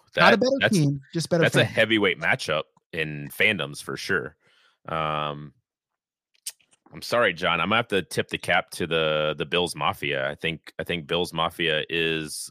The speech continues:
Speaker 2: kinda like peak N F L fandom, uh, but Philly is, is on their heels. They're probably as close as you can get,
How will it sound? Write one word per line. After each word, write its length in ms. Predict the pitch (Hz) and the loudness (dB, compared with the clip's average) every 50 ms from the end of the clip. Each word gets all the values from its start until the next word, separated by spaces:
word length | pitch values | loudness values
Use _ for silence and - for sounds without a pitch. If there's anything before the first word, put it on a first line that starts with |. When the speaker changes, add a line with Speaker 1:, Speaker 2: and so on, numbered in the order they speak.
| - - | -16 -12
Speaker 2:
kinda 240 | - - 80 78 76 | -6 -4 -4 -2 -2
like 400 | 78 78 78 76 73 - - - _ _ _ - | 0 0 0 -2 -4 -6 -12 -20 _ _ _ -8
peak 360 | - - 98 92 85 - - - | -6 -4 -4 -4 -4 -6 -6 -6
N 140 | 85 82 80 | -4 -4 -4
F 180 | 76 - - | -4 -4 -2
L 480 | 85 80 80 78 76 78 76 73 73 _ _ _ _ _ _ - | -2 0 0 0 0 -2 -4 -6 -8 _ _ _ _ _ _ -8
fandom, 460 | - 87 87 90 101 113 135 151 180 - _ _ _ _ _ _ _ _ - | -2 0 0 0 2 0 -2 -2 -4 -10 _ _ _ _ _ _ _ _ -6
uh, 400 | - 82 82 78 78 76 76 73 | -2 0 0 2 2 0 0 -2
but 180 | 71 78 80 - | -2 -2 -4 -4
Philly 360 | - - 127 135 143 131 120 | -2 0 0 2 4 4 2
is, 260 | 104 98 87 - - - - | 2 0 0 -4 -10 -6 -6
is 140 | 90 87 85 | -4 0 2
on 140 | 95 95 92 | 2 2 2
their 140 | 85 80 73 | 2 0 0
heels. 340 | 85 92 82 73 69 69 - | 0 0 0 0 -2 -4 -6
They're 120 | 82 80 | -8 -4
probably 280 | - 107 92 87 80 76 | -2 0 0 0 0 -2
as 100 | - - | -4 -6
close 240 | - 85 80 - | -6 -6 -4 -4
as 120 | - 78 80 | -6 -8 -8
you 80 | 80 78 | -8 -8
can 180 | - 76 76 | -10 -12 -6
get, 260 | 71 80 80 76 71 | -4 -2 -2 -2 -2